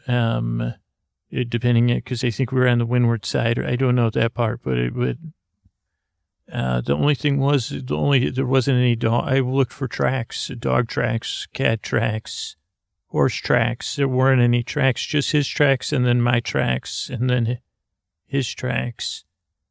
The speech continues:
And I asked him, "Do you remember, do you remember any dog tracks?" He said, "No." That's why I heard it. It's, he goes, "That's why I heard you." There's no, so he seemed a little frustrated that we, we didn't realize that he,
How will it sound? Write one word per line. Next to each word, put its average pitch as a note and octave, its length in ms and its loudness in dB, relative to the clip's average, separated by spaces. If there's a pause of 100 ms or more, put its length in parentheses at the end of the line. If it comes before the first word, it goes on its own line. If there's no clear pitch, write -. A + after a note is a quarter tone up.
(300)
And C3 180 0
I C3 100 2
asked C#3 440 2
him, C3 140 4
"Do B2 80 -2
you B2+ 120 2
remember, C3 480 2
do C#3 400 0
you C3+ 80 0
remember C3 360 4
any B2 200 2
dog B2+ 360 4
tracks?" A#2+ 480 -6
He C3+ 80 -10
said, A2+ 200 -4
"No." A#2 580 0 (840)
That's - 160 -6
why B2 100 2
I A2 40 0
heard B2 300 4
it. A2 160 -2
It's, A#2 160 -8
he B2+ 340 -6
goes, B2 240 0
"That's C3+ 180 -4
why C3 100 2
I A2 40 2
heard B2 360 4
you." A#2+ 280 -4
There's A#2 260 -4
no, B2 180 -2 (920)
so - 160 -4
he C#3+ 160 2
seemed E3 260 2
a D3 40 2
little C#3+ 280 4
frustrated B2+ 800 2
that B2 300 0
we, C3 180 -6
we B2+ 180 -2
didn't A#2+ 260 2
realize A#2 600 0
that B2 120 0
he, B2 320 -4